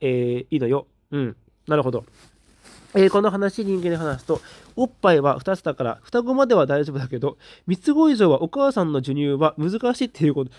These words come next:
な-、確かにですね。あの、そのことあんま考えたことなかったですね。うん。これは確かにですね。宇野家全員、いやいや、今や、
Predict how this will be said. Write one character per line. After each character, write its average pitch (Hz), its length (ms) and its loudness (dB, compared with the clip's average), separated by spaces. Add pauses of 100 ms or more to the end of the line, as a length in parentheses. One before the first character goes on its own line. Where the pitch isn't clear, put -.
(120)
な-、 196 140 2
確 - 260 -8
か 190 60 2
に 143 80 0
で 127 80 -2
す - 80 -16
ね。 117 160 -8 (400)
あ 143 40 0
の、 143 120 0
そ - 100 -6
の 214 80 2
こ 220 80 -4
と 160 80 2
あ 156 60 -2
ん 160 40 -2
ま 160 60 -4
考 185 220 -6
え - 20 2
た 156 80 -4
こ 127 60 -6
と - 0 -
な 131 80 -4
か 120 60 -6
っ - 20 -8
た - 60 -18
で 113 40 -12
す - 80 -20
ね。 107 180 -12 (140)
う 143 80 -4
ん。 135 260 -2 (360)
こ - 160 -8
れ 285 80 -4
は 269 160 -2
確 254 260 -12
か 135 140 -4
に 120 80 -2
で 107 100 -4
す - 140 -12
ね。 139 300 -4 (160)
宇 208 60 2
野 254 140 0
家 180 300 2
全 180 240 -2
員、 165 180 -4
い 170 60 -4
や 175 100 2
い 165 140 0
や、 151 100 2
今 214 240 0
や、 160 300 2